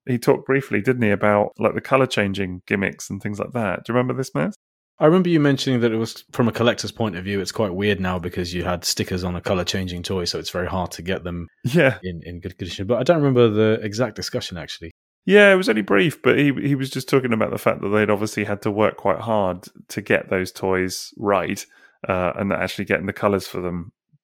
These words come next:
Speaker 1: uh, right was difficult and things like that. So there was just some sort of insight there. Um, it was only a brief kind of discussion, but it was just funny.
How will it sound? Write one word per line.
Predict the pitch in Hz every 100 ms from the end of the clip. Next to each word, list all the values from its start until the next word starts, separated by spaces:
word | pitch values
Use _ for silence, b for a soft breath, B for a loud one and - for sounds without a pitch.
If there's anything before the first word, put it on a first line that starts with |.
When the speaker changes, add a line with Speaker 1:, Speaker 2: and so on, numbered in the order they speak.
| - 101
Speaker 1:
uh, | 90 87
right | 92 92 85
was | 95
difficult | - 98 95 90 90
and | - 95
things | 95 -
like | -
that. | 104 92 -
So | 110
there |
was | 104
just | - 110 -
some | 98
sort | 101 95
of |
insight | 95 92 95 92 107
there. | 101 90 - _ _ _
Um, | 110 98 95
it |
was | 120 139
only | 113
a |
brief | 101 104 -
kind | - 92
of |
discussion, | 92 104 98 98 101 92
but | 95
it |
was | 90
just | - 98
funny. | - 95 95